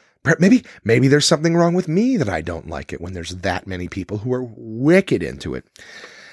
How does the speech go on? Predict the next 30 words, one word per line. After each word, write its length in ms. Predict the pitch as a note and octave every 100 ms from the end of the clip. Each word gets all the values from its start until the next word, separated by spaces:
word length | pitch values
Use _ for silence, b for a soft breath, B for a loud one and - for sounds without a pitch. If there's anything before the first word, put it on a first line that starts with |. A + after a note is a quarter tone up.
| B
Um, 380 | - C#3 C#3 C#3
the 100 | C3+
tantric 400 | - F3 F3+ -
sex 280 | - C#3+ -
one 220 | D3 D3
was 140 | A2+
also 320 | G2 G#2+ - A#2+
kind 240 | A#2 B2
of 120 | A#2
stu-, 280 | - - B2
like, 220 | C3 - b b b b b
it, 160 | - -
on, 240 | D#3+ G#3+ F#3
a 80 |
lot 240 | D#3 D#3 G3+
of 60 |
these 180 | G#3+ G#3
just 200 | D#3+ D3+
seem 180 | - C#3
like 140 | A#2
people 260 | - A#2 A2
who 160 | G2+ G2
are 160 | F2 _ -
fucked 360 | - F2 -
up. 200 | F2 D2 _ _ _ -
You 60 |
know 80 | G2+
what 40 | G2
I 20 |
mean? 340 | G#2 A#2 C3+